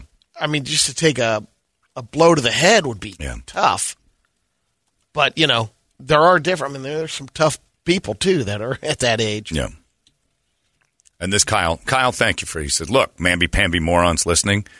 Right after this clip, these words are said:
Speaker 2: John is not peddling anything. He keeps saying, uh, he's not claiming anything's true, uh, and spreading it as if he was. He's simply saying it would be funny if it was." And it is funny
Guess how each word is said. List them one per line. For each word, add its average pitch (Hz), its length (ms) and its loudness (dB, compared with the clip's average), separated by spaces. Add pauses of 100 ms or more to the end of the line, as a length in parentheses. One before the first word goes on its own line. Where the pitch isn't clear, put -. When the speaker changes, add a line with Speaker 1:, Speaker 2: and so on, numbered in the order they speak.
(180)
Speaker 2:
John 123 340 0
is 101 120 0
not 120 220 -2
peddling 104 380 0
anything. 107 380 0
He 95 120 -2
keeps - 280 -2
saying, 123 400 2 (800)
uh, 92 260 2 (180)
he's 101 120 -6
not 139 160 0
claiming 131 400 2
anything's 95 360 2
true, 123 480 2 (600)
uh, 87 200 0
and 92 120 2
spreading 113 320 2
it 107 80 2
as 107 120 0
if 117 80 -4
he 110 80 0
was. 135 260 2
He's - 140 -2
simply 110 260 0
saying 87 380 0 (260)
it - 140 -6
would 95 100 0
be 78 80 -4
funny 101 320 -2
if 90 140 -4
it 80 100 -6
was." - 380 -12 (840)
And 92 140 0
it 120 60 4
is 160 120 4
funny 82 360 -4